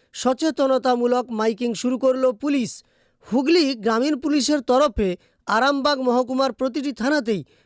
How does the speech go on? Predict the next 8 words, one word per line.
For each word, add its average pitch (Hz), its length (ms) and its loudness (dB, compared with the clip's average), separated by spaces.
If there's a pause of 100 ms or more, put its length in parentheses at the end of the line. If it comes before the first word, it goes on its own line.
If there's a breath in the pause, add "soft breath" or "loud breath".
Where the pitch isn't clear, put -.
মাইকিং 247 540 0
করে 277 240 2
সচেতনতার 240 680 -2
ব্যবস্থা 220 380 -2
করতে 220 320 0
চাইছে 247 400 -2
পুলিশ। 247 380 0 (520 soft breath)
আরামবাগের 320 580 2